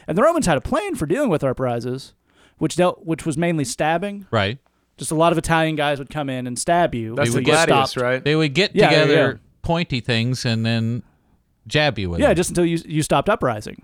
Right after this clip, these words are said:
Speaker 1: You
Speaker 2: Well,
Speaker 1: would just
Speaker 2: that would
Speaker 1: keep getting
Speaker 2: stop me
Speaker 1: poked.
Speaker 2: from uprising right
Speaker 1: Sure.
Speaker 2: away.
Speaker 1: No
Speaker 3: Yeah,
Speaker 1: doubt
Speaker 3: you're,
Speaker 1: about
Speaker 3: you're
Speaker 1: it.
Speaker 3: thinking about rising up, and then there's a jab with a pointy.
Speaker 2: Yeah, and then
Speaker 1: Yeah, a
Speaker 2: it's
Speaker 1: bunch of guys with spears and swords. You know what I mean?
Speaker 2: Yeah, I got, I, hey, I gotta, you know what I say? I gotta say, all right then.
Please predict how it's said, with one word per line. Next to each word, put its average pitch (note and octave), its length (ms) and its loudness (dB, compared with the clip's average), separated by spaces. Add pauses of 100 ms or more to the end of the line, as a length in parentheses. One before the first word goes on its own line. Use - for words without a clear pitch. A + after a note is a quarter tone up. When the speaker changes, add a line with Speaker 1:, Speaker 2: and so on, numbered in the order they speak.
(380)
Speaker 1:
You C#3 100 0
Speaker 2:
Well, A2+ 100 4
Speaker 1:
would - 80 4
just A#2+ 80 4
Speaker 2:
that D3+ 100 -2
would A#2 100 0
Speaker 1:
keep C3 100 -2
getting C#3 240 2
Speaker 2:
stop D4 160 4
me D#3+ 160 4
Speaker 1:
poked. A2+ 120 -2
Speaker 2:
from G2+ 160 0
uprising F#2+ 600 0
right F#2 100 2
Speaker 1:
Sure. G#2+ 220 4
Speaker 2:
away. G2 420 -2
Speaker 1:
No D3 160 0
Speaker 3:
Yeah, C3+ 80 4
Speaker 1:
doubt D3+ 140 6
Speaker 3:
you're, C#3+ 80 4
Speaker 1:
about - 160 4
Speaker 3:
you're F3+ 100 6
Speaker 1:
it. - 60 -4
Speaker 3:
thinking G3+ 260 4
about D#3+ 240 6
rising C#3+ 480 4
up, C#3 260 2
and B2+ 140 2
then B2+ 120 2
there's A#2+ 180 2
a A2+ 80 -2
jab B2 340 2
with A#2 80 -2
a A2+ 60 -4
pointy. A2 480 -6 (260)
Speaker 2:
Yeah, C3 300 4
and A2+ 100 0
then A#2+ 160 0
Speaker 1:
Yeah, A#2+ 60 4
a - 20 4
Speaker 2:
it's A#2+ 60 0
Speaker 1:
bunch E3+ 160 2
of E3 40 0
guys E3 280 4
with C3+ 100 0
spears D3+ 540 -2
and A#2+ 260 -8
swords. E3 320 0
You G#3+ 60 -2
know C3+ 80 0
what A#2 100 -4
I A2+ 40 -6
mean? - 80 -6
Speaker 2:
Yeah, G#2+ 100 0
I A#2 100 0
got, B2+ 260 4
I, B2+ 280 -2
hey, B2 320 0
I A2+ 140 0
gotta, A2+ 420 0
you A#2 100 -2
know A#2+ 140 0
what A#2+ 100 0
I B2 120 0
say? A#2 260 -6
I G#2 140 -2
gotta G#2 200 -4
say, G#2+ 460 -2 (320)
all F2+ 80 -2
right B2 260 -2
then. D2 220 -16